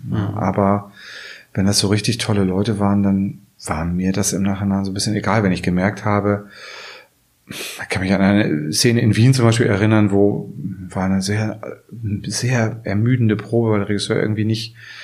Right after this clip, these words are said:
Speaker 1: das stimmte alles nie. Und wir mussten es
Speaker 2: Mhm.
Speaker 1: fünfundzwanzig Mal machen, bis es dann irgendwie stimmte. Und ganz am Schluss hat er gesagt, „Ja, die Gruppe da hinten links, die muss a-,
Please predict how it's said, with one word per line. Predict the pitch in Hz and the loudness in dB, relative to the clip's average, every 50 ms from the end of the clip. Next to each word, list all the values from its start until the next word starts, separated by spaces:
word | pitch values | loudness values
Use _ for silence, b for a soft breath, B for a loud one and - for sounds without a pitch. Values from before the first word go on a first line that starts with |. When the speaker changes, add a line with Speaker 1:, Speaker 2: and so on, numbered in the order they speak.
| B B B B B B B B B B | B B B B B B B B B B
Speaker 1:
das | - 202 - - | -6 -4 -4 -4
stimmte | - - 165 165 151 131 113 | 0 2 2 2 4 2 2
alles | - 92 95 95 - - | 2 0 -2 -4 -4 -4
nie. | 95 92 85 85 | -4 -4 -4 -4
Und | 87 - | -4 -6
wir | 85 95 | -4 -4
mussten | 110 113 117 117 | -2 0 0 0
es | 110 113 | 0 2
Speaker 2:
Mhm. | - | 2
Speaker 1:
fünfundzwanzig | 151 147 147 139 127 127 117 110 107 104 | 2 2 2 2 0 0 -2 -2 -2 0
Mal | 113 107 104 | 0 0 2
machen, | 104 104 104 - 104 95 | 0 0 -2 -2 -2 -2
bis | 98 95 | -2 -4
es | 95 - | -4 -4
dann | 101 98 | -2 -2
irgendwie | - 92 98 95 | 0 0 -2 -2
stimmte. | - 117 110 104 110 | -2 -2 -2 -2 -2
Und | 110 101 98 | -2 -2 0
ganz | 98 120 143 170 180 170 - | 0 2 2 2 2 2 0
am | 87 117 | -2 -4
Schluss | 113 - 131 120 120 117 | -4 -4 -4 -4 -4 -4
hat | 110 | -4
er | 107 | -4
gesagt, | 110 98 107 110 117 | -2 -2 -4 -4 -4
„Ja, | 117 110 | -4 -4
die | 117 113 | -4 -4
Gruppe | 113 - - 170 165 165 151 | -6 -4 -4 -4 -2 0 0
da | 135 135 123 | 2 2 4
hinten | 113 127 147 156 - - 123 | 4 4 4 2 2 2 2
links, | 123 123 131 135 123 104 92 - | 2 2 2 4 2 2 0 0
die | - 101 | -2 -2
muss | 101 117 135 135 - - - - | 0 0 0 0 0 -4 -6 -8
a-, | - - - - | -8 -8 -8 -12